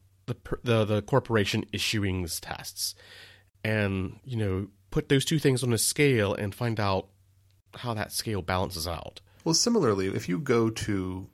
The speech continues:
Speaker 2: Re-, reInvent, Amazon's big yearly conference, or you go to Apple's developer conference, or you go to Google Next, or you go to any of these places,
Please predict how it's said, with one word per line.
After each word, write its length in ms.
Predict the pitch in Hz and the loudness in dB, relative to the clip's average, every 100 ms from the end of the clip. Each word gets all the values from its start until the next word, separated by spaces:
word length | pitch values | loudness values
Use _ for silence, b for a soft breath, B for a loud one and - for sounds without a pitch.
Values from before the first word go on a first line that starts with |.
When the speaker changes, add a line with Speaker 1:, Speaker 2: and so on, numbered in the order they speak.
| _ - | _ -4
Speaker 2:
Re-, 180 | 104 - | -2 0
reInvent, 520 | 117 110 98 92 92 | 2 2 0 -4 -6
Amazon's 600 | 95 95 90 90 90 92 | -4 -4 -4 -4 -6 -6
big 260 | 92 90 | -6 -6
yearly 240 | 90 95 92 | -6 -8 -8
conference, 480 | 92 87 - 85 98 | -10 -10 -10 -8 -4
or 60 | |
you 140 | 107 110 | -2 2
go 220 | 110 104 | 2 4
to 100 | - | 2
Apple's 280 | 98 101 95 | -2 -4 -4
developer 340 | 95 92 90 | -6 -6 -6
conference, 580 | 90 90 - 90 85 - | -8 -10 -10 -8 -6 -4
or 120 | 101 | -4
you 160 | 104 110 | -4 -2
go 300 | 107 101 101 | 0 0 -2
to 320 | - 101 98 | -8 -8 -6
Google 260 | 104 101 | -4 -2
Next, 420 | 98 90 87 - - | -2 -4 -8 -8 -6
or 60 | |
you 100 | 98 | -4
go 160 | 110 107 | 0 2
to 140 | 110 | 2
any 180 | 127 165 | 2 2
of 100 | 135 | 2
these 200 | 104 101 | 0 -2
places, 560 | - 90 - 87 85 | -4 -4 -4 -8 -10